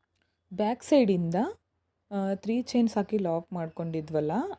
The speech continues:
ಅದು ಕೂಡ ಇದರಲ್ಲಿ ನಾನು ಕಂಬ ಅಂತ ಕನ್ಸಿಡರ್ ಮಾಡ್ಕೊತಿದ್ದೀನಿ. ಸೆವೆನ್ ಆಗುತ್ತೆ ಅದನ್ನು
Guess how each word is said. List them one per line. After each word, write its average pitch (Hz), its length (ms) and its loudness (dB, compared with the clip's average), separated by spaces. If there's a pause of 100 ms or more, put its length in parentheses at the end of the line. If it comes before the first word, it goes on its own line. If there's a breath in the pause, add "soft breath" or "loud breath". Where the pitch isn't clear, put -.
ಅದು 170 300 0
ಕೂಡ 165 360 -4
ಇದರಲ್ಲಿ 160 440 -2
ನಾನು 165 300 -4
ಕಂಬ 180 340 -4
ಅಂತ 175 300 -4
ಕನ್ಸಿಡರ್ 160 540 -2
ಮಾಡ್ಕೊತಿದ್ದೀನಿ. 151 880 -6 (180)
ಸೆವೆನ್ 165 440 -4
ಆಗುತ್ತೆ 156 460 -6
ಅದನ್ನು 165 360 -4